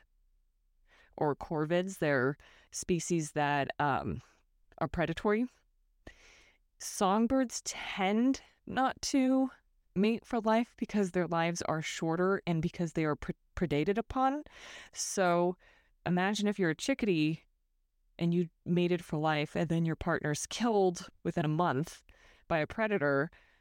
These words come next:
Are you just gonna sit around and not contribute your genes to the next generation?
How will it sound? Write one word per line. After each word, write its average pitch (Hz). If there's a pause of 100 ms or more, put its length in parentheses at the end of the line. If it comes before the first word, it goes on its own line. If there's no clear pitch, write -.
(300)
Are 175
you 180
just 185
gonna 160
sit -
around 175
and 156
not 160 (180)
contribute 160
your 156
genes 147
to 143
the 147
next 151
generation? 139